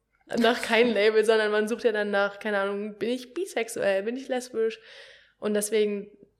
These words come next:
Speaker 1: das, also so zum Einordnen ist es, glaub ich, echt ganz praktisch.
Speaker 2: Mhm.
Speaker 1: Literally, was ein Label macht, aber <laughs>
Speaker 2: Genau. <laughs> Ähm, okay, aber kommen wir noch mal zurück zum Gruppendate.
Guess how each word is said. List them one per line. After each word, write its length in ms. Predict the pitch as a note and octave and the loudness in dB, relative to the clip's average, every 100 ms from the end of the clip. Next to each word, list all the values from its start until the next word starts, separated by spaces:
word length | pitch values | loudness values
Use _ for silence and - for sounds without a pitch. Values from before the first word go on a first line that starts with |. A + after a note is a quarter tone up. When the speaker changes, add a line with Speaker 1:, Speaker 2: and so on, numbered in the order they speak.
| _ | _
Speaker 1:
das, 320 | G3+ A3+ G#3+ | -6 -4 -4
also 260 | - - A3+ | -2 0 0
so 100 | C4+ | 0
zum 200 | C4+ B3+ | -4 -4
Einordnen 540 | - G#3 F#3 F#3+ F#3+ F#3+ | 0 0 2 0 0 -4
ist 100 | G3 | -8
es, 80 | |
glaub 180 | - F#3+ | -6 -6
ich, 100 | G3 | -6
echt 120 | F#3 - | -10 -6
ganz 240 | F#3+ F#3 | -8 -8
praktisch. 480 | - F#3+ - G3+ - | -12 -14 -10 -12 -4
Speaker 2:
Mhm. 200 | G#3 G#3+ A3+ | -2 0 4
Speaker 1:
Literally, 480 | A#3+ A#3+ A#3 G#3+ G#3 | 4 4 0 0 0
was 140 | G3 | -2
ein 140 | - G3 | -2 0
Label 320 | F#3 F#3 F3+ | 2 0 0
macht, 400 | E3 E3 - - | -6 -8 -8 -2
aber 280 | F#3+ F3+ A3+ A#3+ - E4+ | 0 0 0 -2 -2 0
<laughs> 320 | D4 F#3+ - | 2 0 -4
Speaker 2:
Genau. 220 | A3+ F3+ A3 G3+ - - | 0 2 0 -2 -4 -2
<laughs> 60 | A#3+ A3 A#3+ - - - - - - | -2 -2 -6 -8 -10 -12 -14 -12 -4
Ähm, 260 | G3+ G3+ F#3 | 0 2 0
okay, 160 | G#3 | 2
aber 140 | G#3+ G#3+ | 2 2
kommen 160 | B3 | 2
wir 80 | B3 | 2
noch 80 | B3 | 2
mal 140 | A#3+ | -2
zurück 320 | - A3 A#3 - | -2 -2 -2 -4
zum 120 | G3+ | -4
Gruppendate. 720 | F3 A3+ C4 F#3 F3 A3 | -2 -2 -2 0 0 0